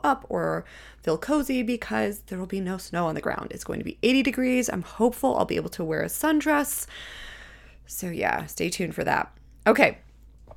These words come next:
Today, we are talking about excellence and what it looks like to be an excellent assistant. Now, excellence looks different for everyone. You get to decide what excellence means to you.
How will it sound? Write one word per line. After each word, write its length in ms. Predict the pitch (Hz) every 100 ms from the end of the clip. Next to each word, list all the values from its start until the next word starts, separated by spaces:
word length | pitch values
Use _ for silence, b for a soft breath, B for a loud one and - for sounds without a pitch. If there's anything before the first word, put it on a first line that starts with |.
| - -
Today, 460 | 269 233 233 269 -
we 240 | 233 233
are 160 | - 269
talking 460 | - 202 185 214 220
about 640 | 214 - - 165 165 - - -
excellence 840 | - - - 76 64 - - - - B B B
and 240 | 196 190 185
what 160 | 202
it 80 | 311
looks 240 | 233 -
like 160 | 190 185
to 140 | -
be 280 | 196 180 175
an 140 | - 185
excellent 480 | - - 175 170 -
assistant. 680 | 180 - 180 - 53 - - - B B B B
Now, 260 | 214 185 - - - - -
excellence 640 | 208 208 269 285 302 -
looks 220 | 247 233
different 420 | - 208 - 196 -
for 540 | - 190 180 175 -
everyone. 640 | - 175 170 - - - - - - - - - - - -
You 420 | 180 196 202 240
get 140 | 247 285
to 80 |
decide 440 | 294 294 - - 185
what 160 | 185
excellence 720 | - 180 - 202 208 - - -
means 380 | 185 170 170 -
to 140 | 196
you. 460 | 196 302 196 -